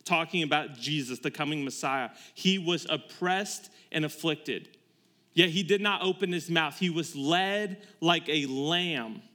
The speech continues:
to the slaughter. And as the sheep before its shearers is silent, so he did not open his mouth."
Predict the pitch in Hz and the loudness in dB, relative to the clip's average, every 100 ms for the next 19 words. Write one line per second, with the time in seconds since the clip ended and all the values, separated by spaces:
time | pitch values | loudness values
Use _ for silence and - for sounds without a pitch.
0 | _ _ _ _ - 135 131 - 120 117 | _ _ _ _ -4 -4 -4 -4 -2 -4
1 | - - _ _ _ _ 156 143 139 147 | -6 -20 _ _ _ _ -2 0 0 -2
2 | - 196 196 165 - 180 170 156 - 170 | 0 0 0 -6 -2 0 0 -2 0 0
3 | 170 165 156 160 - 165 151 147 147 123 | 0 -4 -4 -6 -4 0 0 0 -4 -4
4 | 156 139 156 135 156 139 143 135 151 - | -4 -2 -2 -2 -2 0 -2 -2 -4 -4
5 | 135 127 117 123 113 104 - - | -6 -6 -8 -8 -8 -10 -16 -20